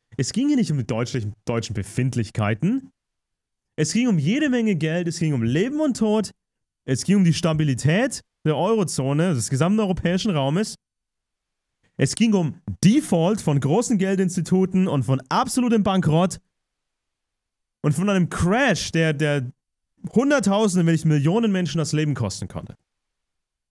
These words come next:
Die Gefahr ist übrigens immer noch da. Aber er blödelt gegen die deutschen Spießer, die Tatort gucken. Ja, diese deutschen Spießer haben was Richtiges gearbeitet in ihrem Leben,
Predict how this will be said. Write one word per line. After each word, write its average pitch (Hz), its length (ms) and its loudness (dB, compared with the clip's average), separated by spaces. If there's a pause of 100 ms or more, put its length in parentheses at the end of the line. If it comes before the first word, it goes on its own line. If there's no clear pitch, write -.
(640)
Die 98 60 -4
Gefahr 151 260 2
ist 170 80 -2
übrigens 151 300 0
immer 151 180 2
noch 117 140 -2
da. - 160 -6 (2500)
Aber 262 160 0
er 302 100 6
blödelt 269 640 2
gegen 226 180 -2
die 220 140 0
deutschen 247 440 0
Spießer, 277 640 0
die 147 160 -2
Tatort 262 540 0
gucken. 147 300 0
Ja, 240 240 2
diese 202 200 4
deutschen 208 340 0
Spießer 233 400 0
haben 196 160 2
was 170 160 0
Richtiges 208 400 -2
gearbeitet 220 500 0
in 165 80 0
ihrem 151 120 2
Leben, 156 420 0